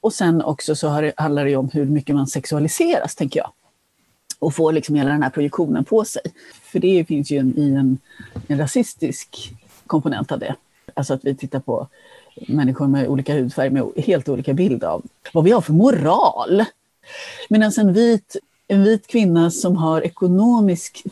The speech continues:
frihet, kan man säga, eller ekonomiskt mer, en, en mer jämbördig position med, med männen då i sin omgivning.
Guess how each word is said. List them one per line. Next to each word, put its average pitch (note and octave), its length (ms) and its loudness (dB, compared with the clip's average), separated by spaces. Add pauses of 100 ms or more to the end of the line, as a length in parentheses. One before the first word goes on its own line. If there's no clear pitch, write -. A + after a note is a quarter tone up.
frihet, A3+ 720 0
kan A3+ 120 -2
man A#3 80 2
säga, E3 200 -2
eller E3 300 2
ekonomiskt E3 640 0 (100)
mer, E3 340 0 (640)
en, F3+ 160 2
en G3 140 6
mer F#3+ 160 4
jämbördig G3 600 2
position D#3 460 -2
med, C#3+ 260 0
med D#3+ 120 2
männen E3 340 2
då D#3 100 2
i C#3+ 60 0
sin B2+ 280 -2
omgivning. B2+ 580 0